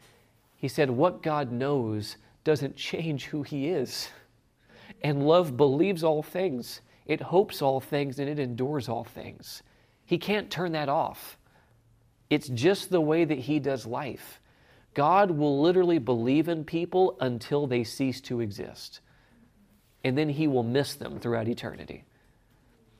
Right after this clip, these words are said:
So we have a charge to preach this message to the world.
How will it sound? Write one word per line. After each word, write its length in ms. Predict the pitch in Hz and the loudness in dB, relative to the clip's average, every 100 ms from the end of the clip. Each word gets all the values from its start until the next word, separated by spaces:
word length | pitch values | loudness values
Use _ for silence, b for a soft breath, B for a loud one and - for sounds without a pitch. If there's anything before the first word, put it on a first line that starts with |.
| _ _ _ _ _ _ _ _ _ _ _ _ _ _ _ B B B B | _ _ _ _ _ _ _ _ _ _ _ _ _ _ _ B B B B
So 140 | - | 2
we 140 | 156 214 | 6 6
have 80 | 214 | 6
a 60 | |
charge 360 | 170 190 202 - | 4 4 6 2
to 80 | 170 | 2
preach 300 | 214 226 - | 2 2 0
this 160 | 147 | 0
message 320 | 131 120 120 | 0 0 -2
to 100 | - | -2
the 100 | 113 | -2
world. 340 | 107 - - | -2 -4 -6